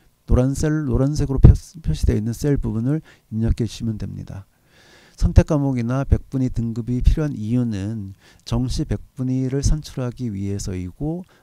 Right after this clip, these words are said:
논술 수능 최저를 확인하기 위해서이고, 어, 수능 선택 과목에서 미적 기하나 과탐을 요구하는 경우에 그것을 충족했는지를 확인하기 위해서입니다.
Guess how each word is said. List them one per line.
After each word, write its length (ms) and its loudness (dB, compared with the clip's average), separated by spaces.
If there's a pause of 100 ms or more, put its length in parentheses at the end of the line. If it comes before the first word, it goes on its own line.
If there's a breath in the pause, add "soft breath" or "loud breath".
(140 soft breath)
논술 460 -2
수능 320 -4
최저를 520 0
확인하기 460 -6
위해서이고, 920 -6 (640 soft breath)
어, 260 -8 (320)
수능 240 -2
선택 360 -2
과목에서 480 -4
미적 440 -2 (120)
기하나 800 -2 (360 soft breath)
과탐을 720 4
요구하는 480 -4
경우에 560 -8 (440 loud breath)
그것을 340 0
충족했는지를 920 0
확인하기 600 0
위해서입니다. 1000 -8